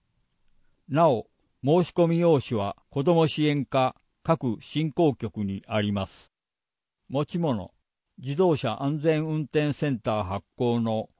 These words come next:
交通事故証明書、振込先金融機関の口座のわかるもの、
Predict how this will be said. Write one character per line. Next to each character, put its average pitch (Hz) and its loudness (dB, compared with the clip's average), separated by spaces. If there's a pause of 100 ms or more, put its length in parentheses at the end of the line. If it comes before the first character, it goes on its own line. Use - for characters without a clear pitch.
(160)
交 165 4
通 170 0
事 156 -4
故 104 -4
証 131 -2
明 131 0
書、 110 -6 (300)
振 147 0
込 180 0
先 156 -4
金 165 0
融 170 0
機 - -16
関 117 2
の 101 -4
口 131 -2
座 131 0
の 131 2
わ 127 0
か 139 2
る 113 0
も 90 -4
の、 87 -8